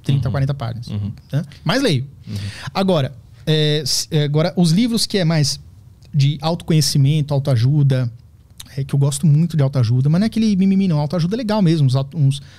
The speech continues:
Speaker 1: pô, Jacob Petri, uma galera massa aí. E, e eu leio aqueles livros geralmente na hora de dormir, que aquilo me dá sono.
Speaker 2: Uhum.
Speaker 1: Não que o livro seja amoroso, mas o, a leitura noturna me dá sono. Então, todo dia eu tô lendo, cara, às vezes três, quatro paginazinhas,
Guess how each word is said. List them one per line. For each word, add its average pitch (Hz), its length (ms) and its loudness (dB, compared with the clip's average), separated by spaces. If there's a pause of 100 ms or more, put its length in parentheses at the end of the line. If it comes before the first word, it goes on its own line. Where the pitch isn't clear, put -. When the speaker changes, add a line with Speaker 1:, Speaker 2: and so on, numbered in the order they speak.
(340)
Speaker 1:
pô, 175 140 0
Jacob 143 300 0
Petri, 139 580 2
uma 139 140 0
galera 170 240 -2
massa 151 340 0
aí. 135 160 0 (560)
E, 165 460 2 (260)
e 170 640 2
eu 180 140 2
leio 185 500 2
aqueles 170 360 2
livros 175 200 2
geralmente 190 360 2
na 190 40 0
hora 185 120 0
de 175 80 0
dormir, 208 400 2 (120)
que - 80 -8
aquilo 156 200 -4
me 160 80 0
dá 175 100 0
sono. 160 440 2 (220)
Speaker 2:
Uhum. 104 80 -8 (600)
Speaker 1:
Não 143 280 2
que - 100 -8
o 202 40 2
livro 175 140 2
seja 180 180 0
amoroso, 180 400 2
mas 131 240 2
o, 156 140 2
a 151 80 -4
leitura 147 340 0
noturna 196 300 -2
me 185 80 -2
dá 156 80 0
sono. 143 360 -2
Então, 208 360 -2 (280)
todo 214 480 0
dia 180 280 -2
eu 190 60 -4
tô 196 140 -6
lendo, 175 240 -4
cara, 147 200 -6
às 135 60 -2
vezes 135 180 -4
três, 175 420 -2
quatro - 260 -4
paginazinhas, 151 840 2